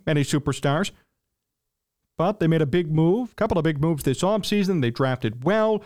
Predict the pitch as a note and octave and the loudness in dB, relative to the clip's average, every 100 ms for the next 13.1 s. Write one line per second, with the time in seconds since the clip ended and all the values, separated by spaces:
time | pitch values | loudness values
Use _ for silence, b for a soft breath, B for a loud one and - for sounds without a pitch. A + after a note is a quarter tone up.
0 | B - A#2+ D3+ D#3 E3 D3+ C3+ B2+ C3 | B -2 0 0 0 -4 -2 -2 -2 -2
1 | C3 B2+ - B2 - - _ _ _ _ | -2 -2 -4 -6 -8 -20 _ _ _ _
2 | _ _ _ _ _ _ _ _ - D3+ | _ _ _ _ _ _ _ _ -2 0
3 | D#3 F#3+ F#3+ D3 D#3+ D#3+ D3+ D#3 D#3 D3 | 0 0 0 0 2 0 0 0 2 2
4 | C3+ - _ _ D3+ C#3 F3 A3 G3 D#3+ | 0 -8 _ _ -4 0 0 0 0 0
5 | D3+ D3 D3+ B2 D#3+ D3+ A2+ A2 C3+ C4+ | 0 -2 -2 0 0 0 0 0 2 2
6 | C#4+ C#3+ B2 A#2 B2+ F3+ C#3+ D3 C3 B | 2 0 0 0 0 2 0 0 -4 B
7 | - C3+ D3+ D3+ D#3 C#3+ C#3 C#3+ C3+ C#3 | -2 0 2 2 2 2 0 0 0 -2
8 | C3+ G3+ A3 F#3+ F3+ B B F3+ D3 A3 | 0 0 2 2 -2 B B -4 -2 -2
9 | B3+ F#3+ F#3+ G#3+ G3+ C#3 G#3 A#3+ D3 C3 | 2 2 2 2 2 2 2 0 -2 -2
10 | C3+ A3+ A#3+ - - - _ _ _ _ | -2 -2 -4 -6 -8 -12 _ _ _ _
11 | _ _ _ _ _ _ _ A#2 - D#3+ | _ _ _ _ _ _ _ -8 -4 -4
12 | - - B2 A2+ A2 B2 A2 G#2 D3+ - | -2 -4 -2 -2 -2 -2 -2 -2 -2 -2